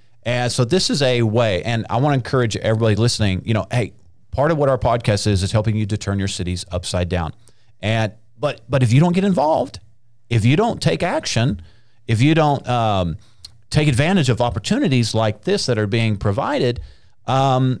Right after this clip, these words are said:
you know, you're just gonna be frustrated. And so this is a good opportunity for you to take those steps to help, uh, turn your city, turn your state, turn your region upside down. And so, uh, get involved in that. There's a number. We'll, uh,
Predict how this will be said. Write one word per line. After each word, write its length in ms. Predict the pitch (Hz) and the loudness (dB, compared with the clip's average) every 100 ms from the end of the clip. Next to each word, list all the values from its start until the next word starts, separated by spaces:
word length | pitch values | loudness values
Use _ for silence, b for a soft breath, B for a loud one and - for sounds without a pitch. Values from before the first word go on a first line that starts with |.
| - | -2
you 100 | 156 | 0
know, 60 | |
you're 240 | 151 131 160 | 0 0 -2
just 200 | 190 - | -2 -2
gonna 120 | 180 | -2
be 80 | 170 | 0
frustrated. 500 | - 180 - 87 - - - | -2 -2 -2 -4 -4 -14 -8
And 180 | 104 113 | -2 -2
so 320 | - 127 117 | 0 2 2
this 220 | 113 - 123 | 2 0 0
is 80 | |
a 40 | 113 | 0
good 140 | 127 | 2
opportunity 720 | 135 131 - 123 117 113 113 - b b - | 0 -2 0 2 2 2 0 -4 b b -6
for 100 | 117 | -2
you 360 | 110 131 139 | 0 0 0
to 160 | 131 101 | 0 -4
take 260 | - 113 - | 0 0 0
those 160 | 156 | -2
steps 420 | - 123 110 - - | 0 -2 -2 -4 -2
to 100 | 101 | 0
help, 320 | 110 107 - - - | 0 0 -8 -20 -8
uh, 240 | 98 82 - - - | -4 -2 -4 -10 -6
turn 280 | 113 110 | -2 0
your 140 | 107 151 | 2 0
city, 340 | - 131 127 | 0 0 0
turn 260 | 120 110 98 | 0 -2 0
your 120 | 117 | 0
state, 440 | - 123 113 - | -2 -2 -2 -4
turn 220 | - 107 95 | -2 0 2
your 160 | 110 | 2
region 500 | 123 117 107 104 98 B B B B - | 2 2 2 0 0 B B B B -2
upside 640 | 110 107 - 107 104 98 - b b - | -2 0 0 2 2 0 -6 b b -8
down. 320 | - 113 98 92 | -2 0 2 0
And 100 | 92 | 0
so, 360 | 113 101 95 | 2 2 2
uh, 300 | - 90 82 - | 0 -2 -2 -4
get 140 | 104 131 | -2 2
involved 380 | 139 123 110 90 | 2 4 2 0
in 220 | 95 90 | -2 -2
that. 220 | 82 - | -2 -4
There's 200 | 98 90 | -2 0
a 180 | 92 87 | 0 2
number. 340 | 104 113 110 | 0 2 0
We'll, 300 | 98 104 98 92 | 0 0 -2 -2
uh, 240 | 87 78 | -4 -4